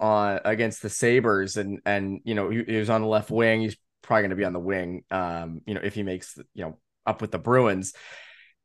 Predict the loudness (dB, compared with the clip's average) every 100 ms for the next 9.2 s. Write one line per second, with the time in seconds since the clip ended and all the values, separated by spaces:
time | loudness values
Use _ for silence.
0 | -12 -12 _ _ _ -20 -2 2 2 4
1 | 6 8 6 4 2 4 4 4 2 2
2 | 0 2 2 2 0 -4 0 0 2 -2
3 | -2 -4 -2 0 2 2 4 4 2 0
4 | -2 0 -2 0 0 -2 -4 -2 0 4
5 | 4 4 2 0 _ 4 8 10 10 6
6 | 6 4 2 0 -4 -2 0 0 -2 -12
7 | -2 4 8 8 6 0 2 2 0 -2
8 | -6 -4 -2 0 0 -2 0 2 2 4
9 | 2 0